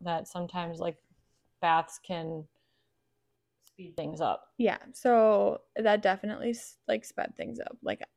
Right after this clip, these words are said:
Speaker 2: they were way more intense.
Speaker 1: Mm-hmm.
Speaker 2: And Austin was a trooper and pulled the <laughs> recliner into the bathroom 'cause I didn't wanna sit in there by <laughs> myself.
Speaker 1: <laughs>
Speaker 2: Um, but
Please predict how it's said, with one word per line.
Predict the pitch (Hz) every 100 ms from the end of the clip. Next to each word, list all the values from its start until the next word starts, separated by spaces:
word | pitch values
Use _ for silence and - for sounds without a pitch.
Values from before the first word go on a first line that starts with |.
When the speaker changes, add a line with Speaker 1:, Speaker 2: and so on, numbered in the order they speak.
| _ _ _ _
Speaker 2:
they | 214 196 180 165
were | 202 202
way | 208 208 175
more | - -
intense. | - - - 185 202 180
Speaker 1:
Mm-hmm. | 170 175 175 _ _ _ _ -
Speaker 2:
And | 196 185 170 220 - - -
Austin | 214 208 208 196
was | 196 202
a |
trooper | 202 185 - 104 101
and | - 208 202
pulled | 220 214
the | 226
<laughs> |
recliner | 240 254 262 - 214 202 208 202
into | 214
the | 220 202
bathroom | 190 196 226 226
'cause | -
I | 214
didn't | 202
wanna | 220 233
sit | - -
in | 247
there | 254
by | 254 247
<laughs> | -
myself. | 302 - 233 - 254 -
Speaker 1:
<laughs> | 339 269 - - 294 294 480 302 - 254 262 247
Speaker 2:
Um, | 285 302 240 - _ - - _ -
but | 254